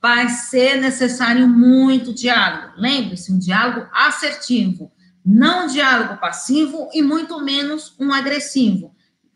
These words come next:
Tem o texto sobre isso também que vale a pena vocês conferirem. Caso esteja muito difícil enfrentar, gente, essa, a superação, essa dificuldade de lidar com isso, primeiro você tem que decidir.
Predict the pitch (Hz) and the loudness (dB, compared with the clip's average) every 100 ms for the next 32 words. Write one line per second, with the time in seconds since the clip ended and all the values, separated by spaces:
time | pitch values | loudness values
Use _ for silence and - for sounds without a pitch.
0 | - 311 320 320 285 302 302 302 - 285 | -4 -2 -2 -4 0 0 -2 -8 -4 -2
1 | 269 277 - 233 226 262 262 269 262 226 | 0 -2 -2 -4 -4 -4 -2 0 0 0
2 | 247 269 277 269 262 247 277 294 151 - | -2 -2 -6 -8 -6 -6 -4 -4 -4 -6
3 | - _ _ _ _ _ _ _ _ _ | -16 _ _ _ _ _ _ _ _ _
4 | _ _ _ _ _ _ _ 381 415 - | _ _ _ _ _ _ _ -2 0 -2
5 | 359 311 285 294 294 302 311 - 240 262 | -4 -2 -2 0 2 4 2 2 -2 -4
6 | - 202 202 214 233 254 254 220 233 233 | -4 -4 -2 0 0 2 2 0 0 0
7 | 220 175 165 156 - - _ 254 320 330 | 0 -2 -6 -8 -12 -12 _ 0 2 2
8 | - 294 262 233 214 202 180 - 220 254 | -2 0 2 2 0 0 -2 -4 -6 -2
9 | 262 254 240 208 208 220 226 262 - 262 | 0 0 -2 -2 0 0 -2 -4 -6 -6
10 | 247 185 202 202 180 190 190 185 185 220 | -4 -2 -2 -2 -2 -2 -2 -4 -2 -4
11 | 208 233 269 302 320 311 294 262 294 339 | -4 -4 -2 -2 -6 -6 -6 -6 -8 -6
12 | 202 170 107 | -8 -8 -12